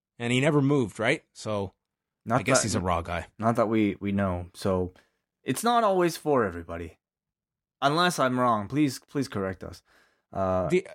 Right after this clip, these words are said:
Speaker 1: yeah, and the Iconics we established don't count, right?
Speaker 2: They
Speaker 1: Uh,
Speaker 2: don't count.
Speaker 1: who, who else was in the, the, uh,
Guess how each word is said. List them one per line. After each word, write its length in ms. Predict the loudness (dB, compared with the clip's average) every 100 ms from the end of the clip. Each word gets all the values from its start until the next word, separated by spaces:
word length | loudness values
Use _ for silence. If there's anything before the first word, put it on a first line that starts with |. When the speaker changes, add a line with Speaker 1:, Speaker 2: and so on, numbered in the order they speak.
| _ _
Speaker 1:
yeah, 160 | -2 0
and 80 | 4
the 60 |
Iconics 500 | 2 4 2 2 0
we 160 | 0 2
established 540 | 0 0 -2 -2 -6
don't 160 | -8 -12
count, 240 | -14 -18 -18
right? 200 | -18 -18 _ _ _ 0
Speaker 2:
They 100 | 2
Speaker 1:
Uh, 40 |
Speaker 2:
don't 140 | 4 2
count. 160 | 2
Speaker 1:
who, 100 | 0 -4 _ _ _ _ 2
who 40 |
else 200 | 2 2
was 120 | 0
in 140 | 2 4
the, 180 | 2 0
the, 220 | -2 -2
uh, 200 | -2